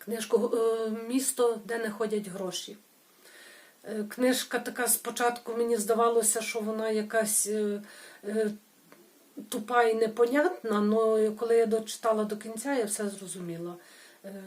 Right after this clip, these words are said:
все, все зрозуміло там в тій книжці, ну, головне слухати і уважно.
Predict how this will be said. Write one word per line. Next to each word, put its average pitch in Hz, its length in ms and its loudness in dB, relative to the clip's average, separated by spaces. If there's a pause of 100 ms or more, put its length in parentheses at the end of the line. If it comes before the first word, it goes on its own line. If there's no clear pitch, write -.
(140)
все, 214 460 0
все 214 300 2
зрозуміло 220 640 -2
там 254 220 -4
в 220 40 -12
тій 233 120 -8
книжці, 220 580 -8
ну, 214 340 -4 (300)
головне 240 480 2
слухати 180 640 -4 (420)
і 233 120 -8
уважно. 190 560 -4